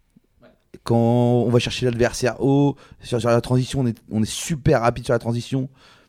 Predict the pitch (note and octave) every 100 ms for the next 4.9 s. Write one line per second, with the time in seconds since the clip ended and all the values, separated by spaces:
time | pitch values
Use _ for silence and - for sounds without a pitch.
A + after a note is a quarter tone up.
0 | _ G2+ B2+ A#2+ B2+ C3 C#3+ C3 - _
1 | _ _ - G#2+ B2+ A2+ - E2 F#2 -
2 | G2 F2+ F2 E2 - - F#2 G2 F#2 F2
3 | F3+ - _ - - - G2+ G2+ A2 -
4 | E2+ E2 F2 - - F2+ G2 B2 B2